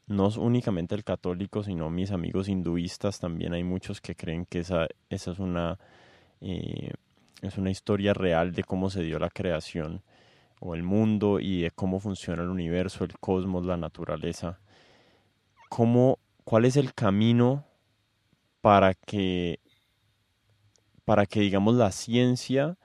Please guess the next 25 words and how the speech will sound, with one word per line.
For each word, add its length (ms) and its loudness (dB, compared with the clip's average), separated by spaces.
y 180 2
la, 640 0
y 120 -4
la 120 4
religión 480 0
se 140 -2
puedan 380 2
respetar 840 0
y 120 2
donde 360 4
la 140 2
ciencia 960 2
y 100 2
donde 300 4
la 140 4
religión 840 0
no 340 2
es, 360 0
no 580 2
trate 320 4
de 80 4
dar 160 2
explicaciones 1000 -4
a 100 0
los, 420 -2